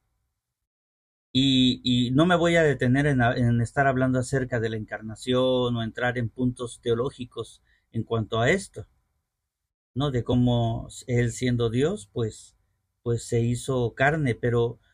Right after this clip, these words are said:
lo que sí quiero mencionar es que Jesús siendo Dios toma forma humana porque esa es la manera en cómo habitó entre nosotros.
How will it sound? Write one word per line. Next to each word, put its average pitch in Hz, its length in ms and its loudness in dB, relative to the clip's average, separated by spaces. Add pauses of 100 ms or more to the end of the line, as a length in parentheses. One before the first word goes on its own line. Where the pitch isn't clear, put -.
(200)
lo 123 160 2
que 123 80 -4
sí 127 220 -4
quiero 135 200 2
mencionar 139 540 0
es 143 240 2
que 170 320 -6 (800)
Jesús 160 460 -2
siendo 202 320 0
Dios 147 840 -2 (560)
toma 156 320 2
forma 202 960 0 (480)
humana 139 720 4 (1120)
porque 127 360 2
esa 160 160 -2
es 175 80 -2
la 165 100 2
manera 143 380 2
en 147 80 0
cómo 156 300 2
habitó 135 420 2
entre 208 260 2
nosotros. 156 760 -6